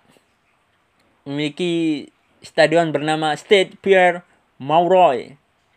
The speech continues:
dan berkapasitas lima puluh ribu seratus delapan puluh enam. Keikutsertaan di Liga Champions sebanyak tujuh kali. Sementara Sevilla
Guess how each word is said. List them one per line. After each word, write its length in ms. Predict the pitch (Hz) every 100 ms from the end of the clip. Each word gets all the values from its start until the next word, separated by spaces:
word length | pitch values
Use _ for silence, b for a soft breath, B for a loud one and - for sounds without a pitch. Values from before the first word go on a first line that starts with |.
| _ _ _ _ _
dan 400 | 139 165 175 185
berkapasitas 880 | 143 147 156 - 160 165 190 185 - _
lima 380 | 143 202 240 190
puluh 160 | 190
ribu 480 | 190 180 156 175 185 _ _ _ _ _
seratus 580 | - 151 147 175 170 - _
delapan 480 | 139 143 165 180 175
puluh 240 | 175 180
enam. 400 | 170 196 165 92 131 _ _ _ _ _ _ _ _ _ _ _ _ _ _ _
Keikutsertaan 720 | - 180 226 220 190 190 175 165
di 400 | 165 156 147 - _ -
Liga 160 | 185 214
Champions 640 | 196 165 160 160 170 - _ _ _ _ _
sebanyak 480 | - 147 147 151 - _ -
tujuh 320 | 170 143 147
kali. 400 | 143 165 175 117 - _ _ _ _ _ _ _ _ _ _ _ _ _ _ _
Sementara 520 | _ 147 139 139 135 127
Sevilla 640 | - 226 196 165 147 165